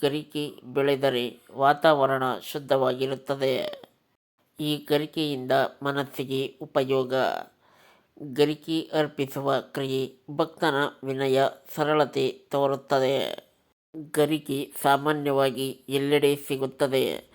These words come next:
ಅಂದರೆ ದೇವರಿಗೆ ಭಕ್ತಿ ತೋರಲು ದುಬಾರಿ ವಸ್ತು ಬೇಕಾಗಿಲ್ಲ. ಸರಳ ಹಸಿರು ಎಲೆ ಸಾಕು ಎಂಬ ಸಂದೇಶವನ್ನು ಸಾರುತ್ತದೆ. ಗಣಪತಿ ಉಪನಿಷತ್ತು ಹೇಳುವುದು "ಯೋ ದುರ್ವಂದತಿ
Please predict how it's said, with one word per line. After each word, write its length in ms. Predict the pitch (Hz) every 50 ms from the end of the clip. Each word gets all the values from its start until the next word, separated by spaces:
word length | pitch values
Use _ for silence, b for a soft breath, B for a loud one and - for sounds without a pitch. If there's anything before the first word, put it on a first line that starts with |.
| B B B B B -
ಅಂದರೆ 600 | 147 147 143 135 143 131 127 131 131 - - - 143 131
ದೇವರಿಗೆ 640 | 139 139 151 160 175 165 156 131 139 143 139 113 101
ಭಕ್ತಿ 520 | 139 135 - - - - 139 139 139 - - _ _ -
ತೋರಲು 640 | 151 143 143 139 135 131 127 127 123 - - - -
ದುಬಾರಿ 380 | 147 135 131 147 151 160 160 165
ವಸ್ತು 580 | 151 151 151 147 - _ - 139 135 131 - - 135
ಬೇಕಾಗಿಲ್ಲ. 580 | 135 135 127 - 143 139 135 127 135 135 131 131 127 95 58 - - B B B B B B B - - -
ಸರಳ 280 | 147 135 131 131 127 131
ಹಸಿರು 580 | 127 - - 131 135 131 - 165 160 147 151 151
ಎಲೆ 300 | 151 143 135 127 135 131
ಸಾಕು 600 | 131 - 135 135 135 131 - - 131 131 - - - 127
ಎಂಬ 300 | 135 135 131 131 139 135
ಸಂದೇಶವನ್ನು 1160 | 131 - 147 131 131 127 131 131 - - 156 139 139 147 139 139 135 143 147 135 135 135 B B B B B B _ - -
ಸಾರುತ್ತದೆ. 960 | 156 139 139 135 135 131 - - 135 131 135 135 135 135 123 117 - - - _ _ _ _ _ _ _ _ - 147 143
ಗಣಪತಿ 760 | - 151 147 156 160 156 - 143 123 - 127 131 127 120 - _ -
ಉಪನಿಷತ್ತು 760 | 143 135 - 151 143 139 139 135 - - 139 131 - - 131
ಹೇಳುವುದು 840 | - - - 139 131 127 127 127 123 131 131 147 151 135 131 135 B B B B B B _
"ಯೋ 340 | 139 139 143 139 131 - - 95 117 123
ದುರ್ವಂದತಿ 920 | 143 147 147 151 151 151 160 160 151 143 131 139 139 139 147 143 135 120